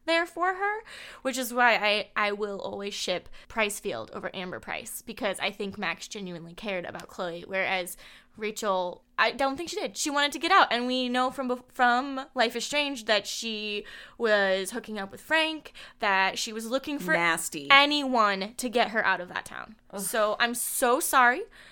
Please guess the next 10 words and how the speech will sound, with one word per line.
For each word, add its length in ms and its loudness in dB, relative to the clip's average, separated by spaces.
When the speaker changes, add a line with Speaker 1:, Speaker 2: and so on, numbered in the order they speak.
Speaker 1:
Respect 800 0
to 160 -6
all 460 6
you, 400 -4
uh, 280 0
Amber 240 -4
Price 320 -4
sirs 580 -4
out 260 -4
there. 300 -2